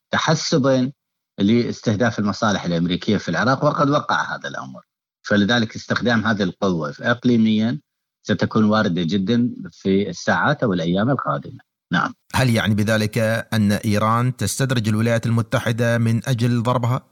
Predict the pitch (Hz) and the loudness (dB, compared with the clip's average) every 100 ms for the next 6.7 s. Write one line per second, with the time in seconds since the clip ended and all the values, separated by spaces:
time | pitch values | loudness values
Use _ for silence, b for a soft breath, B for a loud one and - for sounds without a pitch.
0 | _ - 170 165 196 202 175 156 170 160 | _ -4 -2 0 -2 -2 -2 -2 0 2
1 | 156 127 - 131 170 - 127 107 147 151 | 2 0 0 0 0 -2 -2 0 0 0
2 | 135 123 131 120 110 139 135 120 117 117 | 2 2 2 0 0 0 2 2 2 0
3 | 107 110 107 98 98 - 92 90 123 123 | 0 0 0 0 -6 -6 -6 -4 0 2
4 | 127 120 78 - - _ _ _ _ _ | 2 2 -2 -10 -18 _ _ _ _ _
5 | 117 120 113 113 117 156 175 151 139 123 | 0 2 4 4 4 2 0 -2 -2 -4
6 | - 110 104 127 127 85 | -2 -2 0 2 0 -2